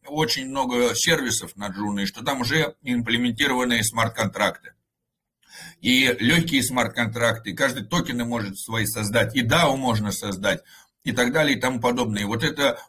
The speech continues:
утилити, оно куда, в принципе, важнее, потому что, э, одно дело, если у сети нет никакого утилити, то, наверное, такое решение может как-то сказаться, что кто-то продаст там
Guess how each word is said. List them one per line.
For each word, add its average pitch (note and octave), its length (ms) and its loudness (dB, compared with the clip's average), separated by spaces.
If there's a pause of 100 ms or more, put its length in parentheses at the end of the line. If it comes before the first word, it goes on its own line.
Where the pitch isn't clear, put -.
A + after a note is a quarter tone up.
(220)
утилити, D3+ 560 2
оно B2+ 360 2
куда, B2+ 460 2 (160)
в - 140 -20
принципе, A#2+ 420 -6
важнее, A2 540 0
потому G#2 320 -6
что, G#2+ 280 -2 (640)
э, F2 300 0 (600)
одно B2+ 260 0
дело, D3 240 2
если C#3+ 240 2
у C3+ 260 0
сети A#2+ 300 -2
нет C#3 220 -2
никакого C#3 480 0
утилити, G#2+ 800 0 (180)
то, G#2+ 180 -4
наверное, B2+ 560 2
такое B2 320 0
решение B2 400 0
может B2 300 -2
как-то A2 280 -4
сказаться, A#2+ 480 0
что - 200 -14
кто-то - 260 -12
продаст A2 400 -4
там F#2 220 -6